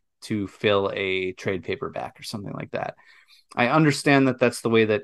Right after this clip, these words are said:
comics are published these days. That's just kind of, that is what modern comics are. But there, there's ways to make that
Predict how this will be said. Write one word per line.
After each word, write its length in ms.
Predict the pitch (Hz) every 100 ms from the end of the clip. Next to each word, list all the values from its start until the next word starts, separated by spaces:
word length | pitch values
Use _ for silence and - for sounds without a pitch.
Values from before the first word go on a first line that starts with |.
| - _
comics 380 | 120 110 107 -
are 80 | 101
published 400 | - 120 123 -
these 220 | 120 110
days. 380 | 120 117 113 107
That's 200 | 104 -
just 320 | 123 110 -
kind 300 | 113 117 113
of, 200 | 107 107
that 180 | 110 107
is 240 | 117 107
what 180 | 117 117
modern 380 | 110 107 107 107
comics 420 | 113 107 101 -
are. 560 | - 139 139 139 139 139 _ _ _ _ _ _ _ _
But 200 | 135 127
there, 320 | 139 135 143 _ _ _ _
there's 260 | 147 135 120
ways 640 | 135 180 180 175 143 - - _ _ _ _ _ _ _ _ -
to 120 | 147
make 340 | 139 143 147
that 280 | 147 135 123